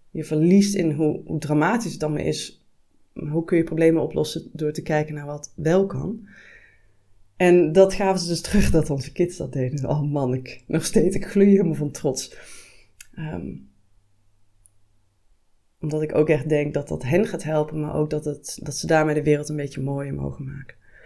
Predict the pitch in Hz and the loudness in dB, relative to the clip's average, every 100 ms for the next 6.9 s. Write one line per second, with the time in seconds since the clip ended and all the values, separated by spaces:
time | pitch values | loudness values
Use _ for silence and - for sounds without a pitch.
0 | - - - - - - - - _ - | -20 -20 -20 -20 -20 -20 -20 -20 _ -20
1 | - 190 180 180 180 175 165 196 185 180 | -6 0 4 4 4 4 4 2 2 2
2 | 160 156 202 196 185 180 180 202 208 - | 0 4 4 6 6 4 6 4 4 0
3 | 190 180 - 190 180 180 196 170 160 170 | 0 0 -2 0 4 6 8 6 4 2
4 | 160 147 156 185 - - - 175 165 160 | 4 4 4 -2 -8 -16 -4 2 4 4
5 | 165 165 175 170 170 175 180 165 160 - | 2 4 2 2 0 0 0 0 0 4
6 | 170 175 175 151 143 151 196 - | 6 8 6 4 2 -4 -8 -14